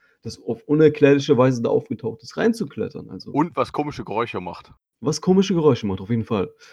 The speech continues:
Speaker 1: Ähm, na ja, auf jeden Fall, die hatten aber 'ne Kamera gehabt, also von daher kann nix schiefgehen. Ähm,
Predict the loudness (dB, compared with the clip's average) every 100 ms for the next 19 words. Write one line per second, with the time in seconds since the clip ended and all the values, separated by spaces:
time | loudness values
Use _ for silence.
0 | _ _ _ _ 6 6 6 4 4 4
1 | 2 2 4 4 6 6 4 2 2 0
2 | 0 2 4 2 0 -20 _ -2 0 2
3 | 4 4 2 -2 -4 -6 -2 0 0 -2
4 | _ _ _ _ _ _ _ _ _ _
5 | _ _ 2 6 6 6 4 2 -2